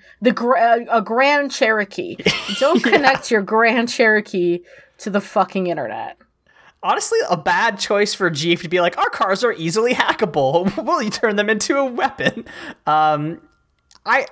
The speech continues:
Speaker 2: I don't think this is the best scene because it goes on for a little bit too long.
Speaker 1: Yeah.
Speaker 2: But there is just, like, some incredible bits where, like,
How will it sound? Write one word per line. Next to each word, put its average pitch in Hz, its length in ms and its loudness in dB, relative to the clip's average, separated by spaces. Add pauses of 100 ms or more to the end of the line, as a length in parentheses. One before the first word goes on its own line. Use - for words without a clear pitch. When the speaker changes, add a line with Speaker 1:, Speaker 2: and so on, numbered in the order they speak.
(120)
Speaker 2:
I 247 100 4
don't 311 220 2
think 247 220 0
this 233 120 -2
is 220 140 -2
the 226 80 4
best 202 320 2
scene 220 580 -6 (220)
because 180 260 0
it 165 140 -2
goes 175 180 2
on 165 220 0
for 190 180 -2
a 165 60 2
little 160 240 2
bit 170 180 -2
too 156 180 -6
long. 139 480 0 (240)
Speaker 1:
Yeah. 160 280 -2
Speaker 2:
But 185 160 0
there 220 160 4
is 240 120 -4
just, 247 200 -2
like, 190 160 -2
some 175 180 2
incredible 147 640 0
bits 139 340 0
where, 131 340 2 (220)
like, 139 160 2